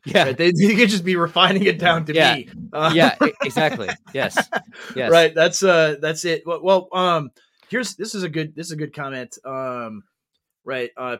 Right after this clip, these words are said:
Speaker 2: Pete and, uh, Thomas, you know, Pete from the Pete Quinones show, we've had him on, uh, in the past. Um, you know, they, they basically termed the post-war consensus the Nuremberg regime. Um,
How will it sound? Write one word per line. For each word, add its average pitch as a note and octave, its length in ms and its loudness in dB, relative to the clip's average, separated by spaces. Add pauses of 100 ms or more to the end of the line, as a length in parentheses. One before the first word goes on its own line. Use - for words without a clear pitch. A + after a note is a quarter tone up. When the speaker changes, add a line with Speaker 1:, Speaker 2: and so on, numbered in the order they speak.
Speaker 2:
Pete F3 380 -12
and, C3 340 -12
uh, A#2 160 -10
Thomas, C3 680 -10
you B2 80 -14
know, A2+ 140 -10 (120)
Pete D3 300 -10
from B2+ 140 -12
the A2 60 -14
Pete B2 200 -18
Quinones A#2+ 300 -10
show, A2 200 -8
we've A2 120 -12
had A#2 140 -8
him G#2 100 -10
on, G#2 260 -10 (420)
uh, F#2+ 200 -10
in F#2+ 80 -10
the G2 60 -10
past. A#2+ 560 -6
Um, A2 500 -6 (200)
you A#2+ 120 -10
know, A2+ 140 -8
they, D#3+ 200 -4 (120)
they F#3 300 4
basically D#3+ 440 -4
termed C#3 280 -6
the B2+ 60 -10
post-war C3 360 -6
consensus - 480 -10
the - 80 -14
Nuremberg B2 540 -6
regime. C#3+ 480 -8 (480)
Um, A2 560 -4